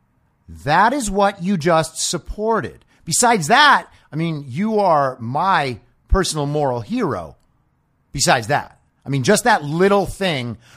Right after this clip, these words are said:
where you are empowering our country's greatest world adversary, who just so happens to be taking over its neighbors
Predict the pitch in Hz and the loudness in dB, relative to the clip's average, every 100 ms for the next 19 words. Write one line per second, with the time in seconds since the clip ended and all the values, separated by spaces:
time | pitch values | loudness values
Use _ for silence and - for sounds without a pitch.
0 | - 120 147 143 135 170 160 151 135 131 | -8 -2 -2 -2 -4 -2 0 2 2 0
1 | 135 123 160 160 156 143 131 120 - _ | -6 0 2 2 2 0 -2 -8 -12 _
2 | 131 151 160 - 170 147 - 127 117 104 | -2 0 0 0 -2 -2 -6 -6 -6 -8
3 | - _ _ 95 156 147 143 117 143 143 | -12 _ _ -4 -4 -2 -6 -4 -2 0
4 | 139 143 147 127 117 120 107 98 98 87 | 2 0 0 -4 -6 -6 -6 -6 -8 -12
5 | _ _ _ _ _ _ _ _ _ - | _ _ _ _ _ _ _ _ _ -6
6 | 156 151 135 - _ - 185 156 180 143 | -4 -4 -6 -12 _ -8 -4 -2 0 2
7 | 139 147 127 - 139 127 120 139 127 135 | 0 -2 -8 -8 -10 -10 -8 -8 -6 -6
8 | 120 117 - 123 123 113 98 | -4 -4 -4 -6 -4 -6 -8